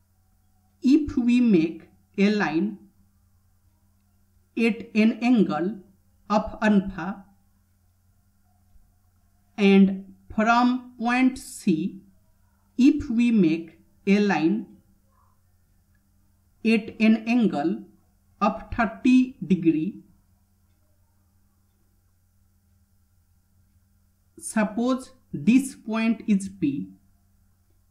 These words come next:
angle P A C is alpha and angle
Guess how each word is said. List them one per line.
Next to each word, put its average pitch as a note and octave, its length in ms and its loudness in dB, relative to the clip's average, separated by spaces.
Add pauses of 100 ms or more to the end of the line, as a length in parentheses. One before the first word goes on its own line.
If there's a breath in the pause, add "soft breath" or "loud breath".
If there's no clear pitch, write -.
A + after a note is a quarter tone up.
(1080)
angle A#3 680 2 (560)
P C4+ 440 2
A A3+ 60 -2
C - 580 -10 (400)
is A3 280 -2
alpha F#3 640 -2 (880)
and G3 380 4
angle G3 540 0